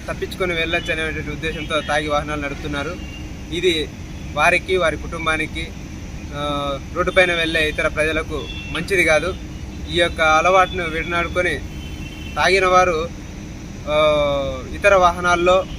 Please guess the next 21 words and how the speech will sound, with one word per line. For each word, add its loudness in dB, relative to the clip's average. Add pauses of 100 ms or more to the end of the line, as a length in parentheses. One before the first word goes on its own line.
ఆటోల్లో 0
కానీ, 0
ట్యాక్సీల్లో -2
కానీ, 0
లేదంటే -2
ఫ్రెండ్స్ -8
ద్వారా 2
కానీ, 0 (600)
ఆ, -4 (640)
వెళ్ళ-, 0
బై-, 0 (140)
వెళ్ళాలని 2
చెప్పేసి, -4
గమ్యస్థానాలకు -4
సురక్షితంగా -4
చేరుకోవాలని 0
చెప్పేసి -4
మేము -8
కోరుతున్నాము. -2 (480)
అలా 2
కాకుండా 4